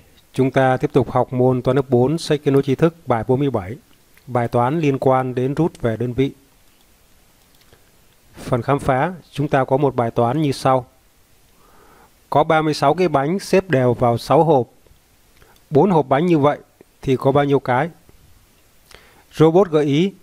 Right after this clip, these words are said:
trước tiên chúng ta tìm số bánh trong một hộp, rồi sau đó mới tìm số bánh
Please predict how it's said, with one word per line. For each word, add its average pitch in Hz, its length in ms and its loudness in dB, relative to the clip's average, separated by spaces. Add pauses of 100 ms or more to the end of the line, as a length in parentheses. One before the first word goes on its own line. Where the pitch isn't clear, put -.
(500)
trước - 240 0
tiên 175 240 4 (360)
chúng 165 140 2
ta 170 140 2
tìm 139 260 0
số 151 200 2
bánh 151 320 0 (120)
trong 156 340 0
một 131 160 2
hộp, 127 220 2 (920)
rồi 139 220 0
sau 156 160 2
đó 143 200 4
mới 175 160 0
tìm 127 220 0
số 143 160 2
bánh 147 360 -2